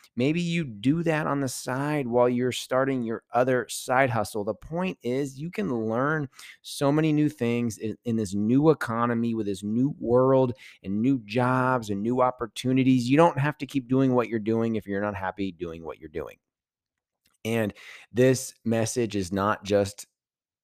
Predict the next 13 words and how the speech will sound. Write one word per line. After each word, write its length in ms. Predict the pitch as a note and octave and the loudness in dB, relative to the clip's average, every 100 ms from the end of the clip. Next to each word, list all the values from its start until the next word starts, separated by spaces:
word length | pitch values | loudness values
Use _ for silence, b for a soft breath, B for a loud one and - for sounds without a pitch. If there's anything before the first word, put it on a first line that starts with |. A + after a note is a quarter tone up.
| _ _ _ - | _ _ _ 0
out 240 | A2 A2 | 2 4
there 180 | A#2 A2+ | 4 4
for 280 | G#2 A#2+ - | 2 -2 0
educators. 800 | A2+ G2 G2 - G2 F2 F#2 F#2 | -2 0 -2 0 0 0 -2 -2
It's 260 | B2 C3 - | -4 -6 -6
for 200 | - - | -6 -2
everybody. 580 | A2+ A#2+ D3 A2+ F#2 | -2 0 2 2 0
I 100 | F#2 | -2
know 220 | G2+ G#2+ G#2 | -2 0 0
a 20 | |
lot 340 | F#2 F#2 G2+ | 0 0 0
of 100 | G#2+ | -2
people 400 | A2+ A#2 G2 F2 | -4 -2 -2 -2